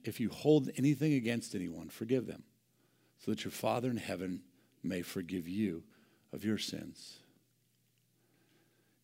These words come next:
We have to forgive. The Bible's so clear about forgiveness.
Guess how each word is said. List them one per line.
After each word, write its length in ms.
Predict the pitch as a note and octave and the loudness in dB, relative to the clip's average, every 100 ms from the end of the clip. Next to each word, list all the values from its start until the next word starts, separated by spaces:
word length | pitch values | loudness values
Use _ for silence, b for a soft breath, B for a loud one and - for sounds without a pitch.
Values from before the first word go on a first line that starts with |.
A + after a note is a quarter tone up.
| _ | _
We 100 | A2+ | -4
have 120 | G#2+ | -4
to 80 | - | -6
forgive. 640 | - - - - - - - - _ _ _ B B B B B B B | -12 -12 -12 -14 -16 -20 -20 -20 _ _ _ B B B B B B B
The 60 | - | -12
Bible's 320 | - - - | -8 -6 -4
so 200 | - A2 | 0 -2
clear 320 | F#2 - G#2 | -2 2 4
about 280 | F#2 - F#2 | 4 -2 -12
forgiveness. 760 | - F2+ F#2+ F2 E2+ - - | -8 -8 -6 -8 -12 -12 -12